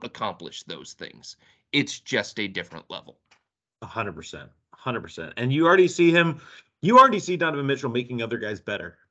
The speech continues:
Speaker 2: I mean, you do.
Speaker 1: Oh my
Speaker 2: You
Speaker 1: God,
Speaker 2: s-,
Speaker 1: yeah.
Speaker 2: you see, look, look at what Dean Wade's done. Look at what Kevin
Speaker 1: Look at
Speaker 2: Love
Speaker 1: Karis
Speaker 2: the other
Speaker 1: LeVert.
Speaker 2: night, Karis LeVert the other night. Right, he's made other guys better. He's, he's,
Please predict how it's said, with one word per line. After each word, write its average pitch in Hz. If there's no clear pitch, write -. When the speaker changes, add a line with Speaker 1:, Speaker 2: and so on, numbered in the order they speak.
Speaker 2:
I 113
mean, 117
you 120
do. -
Speaker 1:
Oh -
my 113
Speaker 2:
You 98
Speaker 1:
God, 185
Speaker 2:
s-, 110
Speaker 1:
yeah. 85
Speaker 2:
you 123
see, 135
look, 160
look 170
at 202
what 156
Dean 147
Wade's 139
done. 160
Look 135
at 156
what 127
Kevin 151
Speaker 1:
Look 135
at 151
Speaker 2:
Love 160
Speaker 1:
Karis 330
Speaker 2:
the 160
other 151
Speaker 1:
LeVert. 190
Speaker 2:
night, 156
Karis 170
LeVert 156
the 160
other 156
night. 160
Right, 202
he's 143
made 156
other 160
guys 147
better. 143
He's, 107
he's, 135